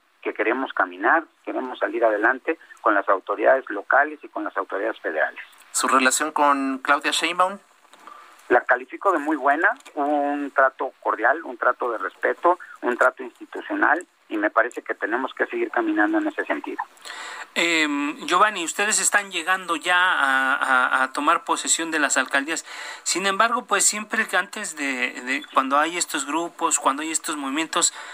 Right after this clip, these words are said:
Speaker 3: pues siempre uno no, no necesariamente piensa en lo que está pasando, sin, y ni siquiera en lo que va a pasar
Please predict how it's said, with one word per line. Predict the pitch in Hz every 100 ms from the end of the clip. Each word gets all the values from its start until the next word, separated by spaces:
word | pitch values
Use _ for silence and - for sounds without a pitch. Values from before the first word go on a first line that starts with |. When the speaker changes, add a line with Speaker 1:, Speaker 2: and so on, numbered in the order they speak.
| - - -
Speaker 3:
pues | 135
siempre | - 185 - 175
uno | 175 175 -
no, | 165 160 165
no | 170 170
necesariamente | 175 170 170 160 156 151 151
piensa | - 156 160 160
en |
lo | 135
que | -
está | 127 135 -
pasando, | 139 - 147 143
sin, | - 127 131
y | 131
ni | 127 127
siquiera | - 135 151 143
en |
lo | 135
que | -
va | 135
a | 131
pasar | 139 147